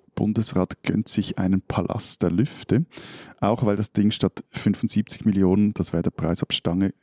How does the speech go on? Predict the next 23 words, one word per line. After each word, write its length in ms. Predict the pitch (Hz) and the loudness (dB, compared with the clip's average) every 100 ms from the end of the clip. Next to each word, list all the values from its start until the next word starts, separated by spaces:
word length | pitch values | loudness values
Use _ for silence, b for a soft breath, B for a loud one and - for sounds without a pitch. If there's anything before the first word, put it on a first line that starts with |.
| - | -8
geschlagene 440 | - - 92 95 | -4 -4 -2 0
hundertdrei 680 | 95 98 - 95 - - 101 | 0 0 0 0 0 0 2
Millionen 400 | 98 87 78 87 | 4 2 2 0
Franken 420 | - 82 - - | -2 -4 -2 -4
kostet. 560 | - 87 - - 104 - B B B - | 0 -2 0 -2 -2 -4 B B B -2
Der 60 | - | 2
Bundesrat 440 | 92 92 98 90 | 2 2 0 2
will 80 | 92 | 0
sich 160 | - | 2
da 100 | - | 2
nämlich 280 | 85 87 - | 4 2 2
ein 80 | 95 | -2
paar 220 | - 87 | 0 0
Extras 380 | 101 - - 107 | 0 -2 -2 2
einbauen 440 | 98 95 87 90 | 2 4 4 4
lassen, 580 | 85 78 82 - - 80 | 2 0 -2 -4 -2 0
militärisches 960 | 76 - - 80 - - - - 85 - | 0 -2 -2 -2 -4 -8 -2 0 0 -4
Funksystem, 1040 | - 107 110 - - - - - 90 90 | 0 0 0 -4 -2 -2 0 2 4 4
irgendein 380 | 85 90 82 - - | 2 -2 -6 -8 -6
Abwehrsystem, 1120 | 95 92 - 92 - 101 - - 87 87 87 87 | -4 -2 2 0 0 -2 -2 2 2 4 4 2
Bodenmaterial 800 | 92 104 101 92 87 - 80 85 | 2 2 2 2 0 -2 -2 0
und 180 | 98 90 | 0 -2
Ersatzteile. 680 | 92 95 - - - - | -2 -4 -4 -6 -8 -16